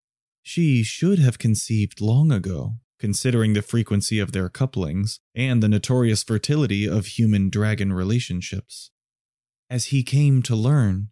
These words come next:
it was her concern over this matter that troubled her so these last few years.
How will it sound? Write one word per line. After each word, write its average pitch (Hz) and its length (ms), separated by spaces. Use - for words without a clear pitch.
it 123 80
was 123 200
her 160 180
concern 156 600
over 143 200
this 143 200
matter 131 380
that 120 160
troubled 165 400
her 143 160
so 139 600
these 110 220
last 117 320
few 117 220
years. 110 640